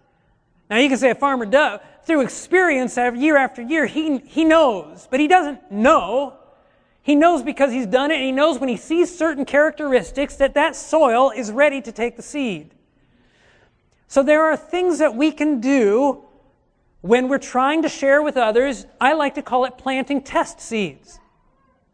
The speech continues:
Right? How do I know the soil's ready? Well, plant a test seed in the soil. Now the seed is the Word of God. You're introducing spiritual truth. How do you plant a test seed?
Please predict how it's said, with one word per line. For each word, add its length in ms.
Right? 260
How 200
do 100
I 60
know 140
the 80
soil's 460
ready? 240
Well, 320
plant 300
a 20
test 400
seed 220
in 120
the 60
soil. 480
Now 140
the 80
seed 200
is 100
the 60
Word 200
of 80
God. 300
You're 120
introducing 500
spiritual 420
truth. 500
How 180
do 80
you 80
plant 400
a 60
test 520
seed? 560